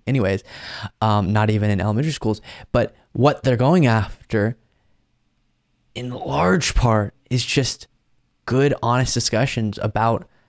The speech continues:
our history. Not so that you hate yourself, no. Everyone's valuable as an individual. It's so that you know truth, you know what's going on in the country, what has gone on, what is going on now.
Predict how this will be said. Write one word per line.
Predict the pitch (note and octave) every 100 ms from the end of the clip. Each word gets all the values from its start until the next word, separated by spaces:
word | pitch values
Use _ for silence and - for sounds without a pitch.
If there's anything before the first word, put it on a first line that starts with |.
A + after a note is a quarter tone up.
| _ -
our | A#2
history. | C3+ - A2+
Not | D#3+
so | -
that | F3
you | A#2
hate | F#2+ D3+ F3+
yourself, | G#3+ A#2 G#2
no. | F3 A3 - _ _ _ _ _ _ _ _ -
Everyone's | E3+ E3+ D3+
valuable | B2 D3 E3 A2 G#2+
as | A2
an | G#2+
individual. | B2 A2+ D#3+ E3+ A2 F#2 - - -
It's | C3 -
so | D3
that | C#3 C3 - - _ _ _ _ _ A#2+
you | D3+
know | D3 B2+ D3+ E3+ D#3+ - _ _ _ _ _ _ _ _ _ -
truth, | - B3 C4+ C3+
you |
know | C3 E3+
what's | F3 F3
going | - E3
on | E3 A3+
in | G3+
the | B2
country, | A#2 G#2 -
what | A2+ A#2
has | D#3 F#3
gone | D#3+ E3
on, | D#3+ D#3+
what | B2 D3
is |
going | C#3+ D3 D3
on | C#3+
now. | C#3+ F#3+ C#3+